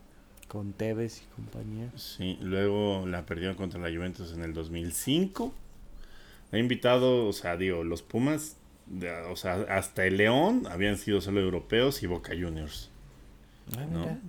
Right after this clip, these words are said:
Speaker 1: que
Speaker 2: Sí.
Speaker 1: o sea, solo León, Boca y Pumas son
Speaker 2: Sí.
Speaker 1: los únicos del
Speaker 2: El
Speaker 1: continente.
Speaker 2: Inter, el Bayern, el Milán,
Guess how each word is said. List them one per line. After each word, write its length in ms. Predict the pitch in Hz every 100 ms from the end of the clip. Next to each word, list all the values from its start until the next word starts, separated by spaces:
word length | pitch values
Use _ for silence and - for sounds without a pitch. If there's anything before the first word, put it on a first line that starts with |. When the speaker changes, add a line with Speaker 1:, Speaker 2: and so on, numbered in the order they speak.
| -
Speaker 1:
que 80 | -
Speaker 2:
Sí. 340 | 113 139 135
Speaker 1:
o 80 | 131
sea, 160 | 139
solo 680 | 143 156 147 143 120 110 107 104 - - -
León, 420 | 110 113 123 127
Boca 240 | 131 135
y 40 | 127
Pumas 420 | - 120 123 120
son 120 | 120
Speaker 2:
Sí. 60 | 117
Speaker 1:
los 120 | 127
únicos 380 | 127 123 117 104
del 100 | 101 101
Speaker 2:
El 80 |
Speaker 1:
continente. 340 | 107 107 123 123
Speaker 2:
Inter, 220 | 123 123
el 160 | 113 95
Bayern, 760 | 95 101 104 104 104 101 101 95 - - - - - -
el 100 | 90
Milán, 720 | 90 90 92 98 98 98 95